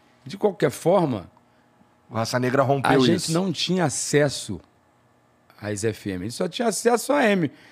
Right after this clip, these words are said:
Speaker 2: Então foda-se, não fazia
Speaker 1: Eu
Speaker 2: diferença.
Speaker 1: escutava as duas porque eu conhecia. Né? Mas eu, mas eu escutei muito mais A M, porque a tradição da gente que morava no morro era Rádio Globo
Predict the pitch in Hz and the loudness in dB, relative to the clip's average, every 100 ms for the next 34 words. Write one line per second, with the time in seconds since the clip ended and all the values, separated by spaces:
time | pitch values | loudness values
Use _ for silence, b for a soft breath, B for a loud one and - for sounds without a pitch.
0 | b b b b _ - 185 226 175 160 | b b b b _ -4 -4 0 0 0
1 | 151 135 139 139 143 151 233 330 131 302 | 0 -4 -2 0 0 4 4 4 2 0
2 | - 254 233 185 151 254 - 294 226 311 | 2 2 2 2 2 0 2 0 2 2
3 | 330 - 190 131 - _ _ _ _ _ | 2 2 2 2 0 _ _ _ _ _
4 | _ _ _ _ _ _ _ _ _ _ | _ _ _ _ _ _ _ _ _ _
5 | _ _ _ _ 107 131 139 127 127 104 | _ _ _ _ -2 0 2 2 2 0
6 | 120 165 165 123 127 127 131 127 170 - | 2 2 0 -2 -4 -4 -4 0 0 -2
7 | 139 180 170 143 202 226 233 185 190 226 | -2 0 0 0 -2 0 0 2 2 4
8 | 170 185 131 B B B B 160 147 180 | 4 2 0 B B B B -4 0 0
9 | 160 131 175 202 170 - 151 151 131 131 | 0 2 0 2 -2 0 2 2 2 0
10 | 123 127 120 120 120 117 104 95 98 92 | -2 -2 0 2 2 0 0 -2 -4 -4
11 | 110 151 165 175 175 135 | -6 -4 0 2 2 -4